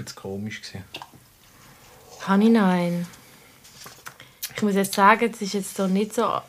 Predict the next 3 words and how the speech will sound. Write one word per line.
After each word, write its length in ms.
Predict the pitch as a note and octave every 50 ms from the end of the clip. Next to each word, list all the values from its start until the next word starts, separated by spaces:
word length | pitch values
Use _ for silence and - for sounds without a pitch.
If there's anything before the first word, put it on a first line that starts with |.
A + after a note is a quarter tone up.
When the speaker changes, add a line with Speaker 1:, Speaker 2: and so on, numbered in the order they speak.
| _ - F#3 F#3 - - - - -
Speaker 2:
aktivierend. 1040 | G#3+ G#3 G3 - - - G3 F#3+ F#3 G3 G3 A3+ A#3+ B3 C4 C4 C4 C4 - - - - - - - _ _ _ _ _ _ _ _ _ _ _ _ _ _ _ _ _ - - - _ _ - - - - - - - - _ _ _ _ _ _ - -
Ähm, 1000 | G3 F#3+ G3 G3 G3 G3 G3 G3 G3 G3 G3 G3 G3 G3 F#3+ F#3+ F#3+ F#3+ F#3 F#3+ - _ _ _ _ _ _ _ _ _ _ _ _ _ _ _ _ _ _ _ _ _ _ _ _ _ _ _ _ _ _ _ _ _ _ _ _ _ _ _ _ _ _ - - _ _ _ _ _ _ _ _ _ - A3
da. 260 | - A3+ A#3+ B3+ B3